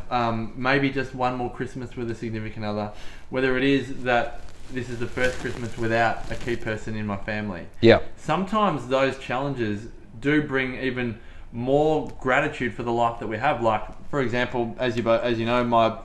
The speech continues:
Speaker 1: um, Auntie Maureen passed away recently. As y-, when you said that about you've got a lot of practice members, um, that will have the first Christmas without a, a person.
Speaker 2: Yep.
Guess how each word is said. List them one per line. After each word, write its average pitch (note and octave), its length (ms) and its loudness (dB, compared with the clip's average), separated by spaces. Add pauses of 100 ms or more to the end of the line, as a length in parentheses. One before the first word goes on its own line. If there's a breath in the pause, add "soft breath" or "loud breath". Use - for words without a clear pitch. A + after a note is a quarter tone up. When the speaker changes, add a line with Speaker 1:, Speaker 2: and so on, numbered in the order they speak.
Speaker 1:
um, A2+ 220 2
Auntie A#2 180 0
Maureen B2 360 2
passed A#2 320 -2
away A2+ 140 2
recently. B2 560 -2 (320 loud breath)
As C3 180 4
y-, C#3+ 100 -6
when C3+ 140 2
you B2 100 0
said B2 240 0
that A#2 120 2
about A2 180 2
you've A2+ 120 0
got A#2 100 2
a G#2+ 60 0
lot G#2+ 40 2
of G#2 240 -2
practice A#2+ 320 -2
members, G#2+ 460 -2
um, G2 400 -2 (300 soft breath)
that A#2 80 -2
will A#2 80 0
have A#2+ 120 2
the - 80 -4
first A#2+ 340 -2
Christmas A#2 420 -4
without A2+ 440 4
a, G#2+ 240 0
a G#2 40 -8
person. C3+ 420 -4 (220 loud breath)
Speaker 2:
Yep. A#2 180 6